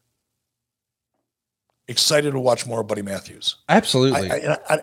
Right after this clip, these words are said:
Speaker 1: I got along with, you know, I met him, talked to him quite a bit in W W E, not quite a bit, but on several different occasions, you know, getting to know each other type of thing.
Speaker 2: Yeah.
Speaker 1: It's always, and Paul Heyman was a really big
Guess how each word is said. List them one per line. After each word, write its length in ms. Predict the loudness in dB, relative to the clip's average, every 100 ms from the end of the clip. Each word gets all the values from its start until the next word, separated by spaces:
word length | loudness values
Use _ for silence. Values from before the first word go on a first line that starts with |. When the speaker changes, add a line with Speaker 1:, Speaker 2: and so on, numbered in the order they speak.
| -2
Speaker 1:
I 60 |
got 240 | 2 2 4
along 280 | 2 2 2
with, 100 | 2
you 60 |
know, 80 | 2
I 60 | 4
met 220 | 2 2
him, 160 | 0
talked 300 | -4 -4 -4 -4
to 80 |
him 100 | -6
quite 160 | -4 -2
a 40 |
bit 200 | 2 0
in 80 | 2
W 220 | 0 2
W 280 | 4 4 2
E, 20 |
not 120 | 0 -2
quite 180 | -4
a 40 | -4
bit, 200 | -8 -12
but 180 | -14 -14 -20 -20 _ -8
on 320 | -8 -8 -20 _ _ -2
several 320 | 2 2 2
different 320 | -2 -4 -8
occasions, 480 | -6 -6 -4 -2 -2
you 80 | -4
know, 160 | -6 -10 -20 _ _ _ _ _
getting 200 | -4 -2
to 100 | -2
know 180 | -2 -2
each 140 | -2 -2
other 160 | -4
type 200 | -6 -8
of 60 | -8
thing. 220 | -12 -14 0
Speaker 2:
Yeah. 220 | 2 2 -4 -20 _ _ -2
Speaker 1:
It's 100 | -2 0
always, 480 | 0 0 0 0
and 120 | -2 -4
Paul 260 | -2 0
Heyman 360 | 0 -2 -2 -4
was 160 | -6
a 100 | -4
really 920 | -2 -2 2 2 4 4 2 0 -2 -4
big 380 | -6 -6 -10